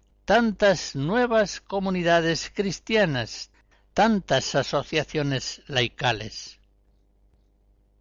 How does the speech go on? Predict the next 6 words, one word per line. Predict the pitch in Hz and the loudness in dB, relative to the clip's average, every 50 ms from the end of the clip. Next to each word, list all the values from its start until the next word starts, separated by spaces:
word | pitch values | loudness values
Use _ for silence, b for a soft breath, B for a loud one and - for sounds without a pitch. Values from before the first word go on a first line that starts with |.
| _ _ _ _ _ _ _ _ _ _ _ | _ _ _ _ _ _ _ _ _ _ _
En | - 156 151 160 | -2 2 2 4
el | 165 170 180 | 4 4 4
año | 180 180 175 170 170 170 170 151 - _ - | 4 4 4 2 2 2 0 -2 -4 _ -10
dos | 151 139 143 131 107 - 117 | -2 -2 0 0 -2 -4 -6
mil | 127 127 127 123 117 | -2 -2 -2 -4 -4
seis, | 107 - - 214 220 226 202 170 - - - - | -8 0 2 2 2 2 0 -2 -4 -6 -8 -10